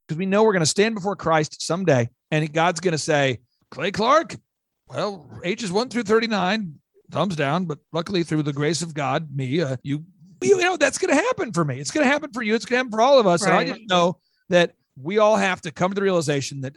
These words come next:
Speaker 1: as we're seeing the Luciferian agenda being exposed, God is real and so is Satan. And we have to wake up. We were all born for such a time as this. My wife thinks it's the most exciting time to be alive.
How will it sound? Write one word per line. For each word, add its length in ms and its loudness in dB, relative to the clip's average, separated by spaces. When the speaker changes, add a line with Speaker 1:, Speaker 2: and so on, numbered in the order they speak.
Speaker 1:
as 160 -4
we're 140 2
seeing 240 0
the 60 -2
Luciferian 560 2
agenda 340 -2
being 160 0
exposed, 540 -2
God 260 0
is 240 -4
real 280 0
and 100 -8
so 180 0
is 160 -2
Satan. 300 -2
And 80 -4
we 160 -2
have 180 -2
to 80 -4
wake 260 0
up. 300 2
We 240 0
were 120 4
all 120 6
born 240 2
for 80 -2
such 200 0
a 40 -8
time 260 0
as 100 -6
this. 300 0
My 120 4
wife 260 4
thinks 160 -4
it's 140 -8
the 80 0
most 240 4
exciting 480 -2
time 240 0
to 60 -10
be 80 0
alive. 420 2